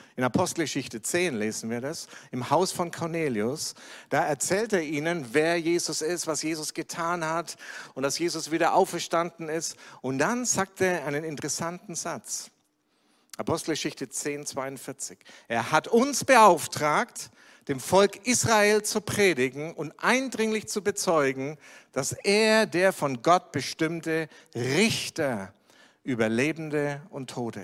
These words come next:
ist.“ Er hat ihnen also nicht nur Jesus als den Retter verkündigt, sondern auch als den Richter. Aber dann wird Jesus auch bezeichnet in Offenbarung fünf, Vers fünf, kann man sich gut merken. Offenbarung fünf, Vers fünf.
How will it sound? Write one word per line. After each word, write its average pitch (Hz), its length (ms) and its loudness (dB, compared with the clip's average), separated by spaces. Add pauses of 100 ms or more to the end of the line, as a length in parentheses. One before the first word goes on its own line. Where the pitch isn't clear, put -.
ist.“ - 300 -16 (380)
Er 139 100 0
hat 196 120 2
ihnen 202 240 0
also 165 240 0
nicht 190 260 -2
nur 175 120 0
Jesus 175 380 -2
als 143 260 -2
den 123 260 0
Retter 180 720 0
verkündigt, 220 800 -2 (300)
sondern 151 420 2
auch 143 500 2
als - 280 -4
den 131 360 -2 (240)
Richter. 120 420 -10 (2500)
Aber 139 140 2
dann 208 180 6
wird 185 140 4
Jesus 202 420 2
auch 180 260 8
bezeichnet 175 560 2
in 151 100 0
Offenbarung 147 560 4
fünf, 170 480 0
Vers 143 240 -2
fünf, 123 460 -2
kann 117 120 -4
man 110 80 -4
sich 110 160 -8
gut 117 180 -8
merken. 101 340 -4
Offenbarung 104 460 -2
fünf, 160 320 -4
Vers 139 160 -6
fünf. - 400 -8